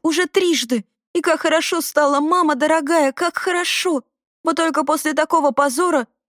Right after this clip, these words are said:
на Волкова смотреть не то что неловко, а тупо страшно. Правда, я все же это делаю,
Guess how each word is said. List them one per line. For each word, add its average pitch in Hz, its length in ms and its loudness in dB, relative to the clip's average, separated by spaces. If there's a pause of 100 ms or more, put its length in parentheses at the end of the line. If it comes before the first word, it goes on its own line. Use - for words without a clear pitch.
на 320 140 2
Волкова 302 360 0
смотреть 294 480 -2
не 294 140 -2
то 403 120 0
что - 180 -2
неловко, 330 540 0
а - 40 -2
тупо 359 280 0
страшно. 294 720 -2 (400)
Правда, 311 320 0
я 294 240 0
все 320 320 -4
же 294 140 -2
это 285 260 -2
делаю, 294 540 0